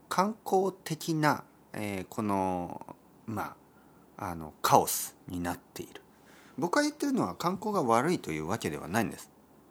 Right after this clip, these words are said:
はい。僕が言ってるのは観光は、あの、楽しいということ。まあ、僕も二十年前、それ以上前かな。もう二十一年、二十二年。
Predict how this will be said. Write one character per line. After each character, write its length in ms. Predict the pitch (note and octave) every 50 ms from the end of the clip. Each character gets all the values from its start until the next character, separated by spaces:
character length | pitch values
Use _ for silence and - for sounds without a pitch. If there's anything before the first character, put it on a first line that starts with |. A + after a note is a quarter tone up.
| -
は 160 | - - F#2
い。 40 | E2+
僕 160 | E2 - D3
が 60 | - B3
言 60 | A#3+
っ 40 | -
て 80 | -
る 60 | G4+
の 140 | F4 C4 G3
は 240 | G#2+ G#2+ G2 - -
観 180 | - - B2+ C#3
光 240 | C3 - - C#3+ C#3+
は、 260 | D3+ F3 D#3 - - - - - - - - - -
あ 180 | - - G2+ F#2
の、 280 | F2 E2+ E2 D#2 D2+ -
楽 180 | - G#2+ G#2 G#2
し 140 | G2 - -
い 40 | -
と 140 | - - -
い 20 |
う 40 | -
こ 100 | - -
と。 80 | - - - - - - - - - - - - - - - - - - - -
ま 220 | G3 E3 - -
あ、 40 | - -
僕 200 | B2+ B2 B2 C3+
も 300 | C#3 C3+ C3 B2+ B2+ B2
二 180 | A#2+ A2+ A2+ G2+
十 160 | G#2+ A2+ A2+
年 280 | A2+ A2 G#2+ G#2+ G#2
前、 260 | G#2 G#2 F3+ - - - - - - - - - - - - - - - - - - - -
そ 140 | - - F#2
れ 80 | F#2
以 60 | G#2
上 120 | F#2 G2+ D#2+
前 180 | D2+ E2 E2
か 120 | D#2 - -
な。 180 | D#2 D#2 - A2+
も 220 | F#2 F2 E2 D2+
う 20 | D2
二 200 | D#2 E2 F2 E2
十 400 | D#2+ E2 D#2 D2 C#2+ C#2+ C#2+ - - - - - - - - - - - - -
一 280 | - - - - - F2+
年、 220 | E2 D2+ C#2+ D2 D#2
二 140 | E2+ F2 E2+
十 120 | D#2+ D#2+
二 160 | D#2 D#2+ E2 E2+
年。 280 | E2+ E2 E2 D#2+ D2+